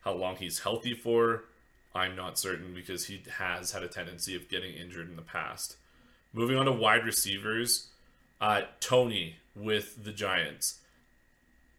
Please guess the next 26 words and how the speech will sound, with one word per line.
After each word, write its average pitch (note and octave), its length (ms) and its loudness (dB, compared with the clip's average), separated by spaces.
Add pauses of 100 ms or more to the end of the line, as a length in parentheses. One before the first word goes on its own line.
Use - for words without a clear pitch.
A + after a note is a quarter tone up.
(140)
I A2+ 200 8
would B2+ 220 4
be C3 140 4
adding G#2+ 300 2
him. G2 320 -2
He G2 140 -12
was G2+ 360 2
drafted G2+ 560 -2
in G2+ 280 -6
the B2 140 -4
first A#2 360 -2
round G2 320 -4
by F#2 200 2
the G2+ 120 -4
Giants. F#2 680 -2 (280)
He G2+ 180 -10
did A2 420 0
have G2+ 560 2 (340)
fifty-four B2+ 560 2
percent A2 340 -2
of G#2+ 60 -4
the G#2 60 -4
snaps G2+ 460 0
for G2 140 -8
th-, - 460 -2
uh, G2 40 -6